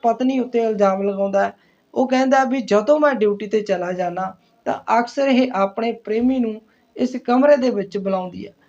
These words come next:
ਤਾਂ ਇਸ ਤੋਂ ਬਾਅਦ ਪੁਲਿਸ ਦੋਨਾਂ ਧਿਰਾਂ ਨੂੰ ਸਮਝਾਉਂਦੀ ਆ ਅਤੇ ਫਿਰ ਪੁਲਿਸ ਥਾਣੇ ਲੈ ਜਾਂਦੀ ਆ। ਫਿਲਹਾਲ ਪੁਲਿਸ ਇਸ ਕੇਸ ਦੀ ਇਨਵੈਸਟੀਗੇਸ਼ਨ ਕਰ ਰਹੀ ਆ। ਸੋ ਇਸ ਮਾਮਲੇ ਦੇ ਵਿੱਚ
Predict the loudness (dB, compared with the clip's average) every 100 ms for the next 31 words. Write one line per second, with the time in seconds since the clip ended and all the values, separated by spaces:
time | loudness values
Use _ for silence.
0 | _ 0 2 -2 0 2 2 0 -2 -2
1 | -2 -2 -4 -4 _ _ _ -10 2 4
2 | 4 4 2 2 0 -2 -2 0 0 0
3 | -2 -2 -6 _ _ _ _ -4 2 2
4 | 4 2 2 0 -2 -2 -2 -4 0 2
5 | 2 0 -6 -10 -14 -18 _ _ 0 4
6 | 4 2 0 -2 -2 -4 0 2 2 -2
7 | -6 -4 -4 -6 -2 2 2 0 -2 -2
8 | 0 -2 0 0 2 2 0 -2 _ _
9 | _ _ -2 4 4 4 2 4 4 4
10 | 0 -4 -8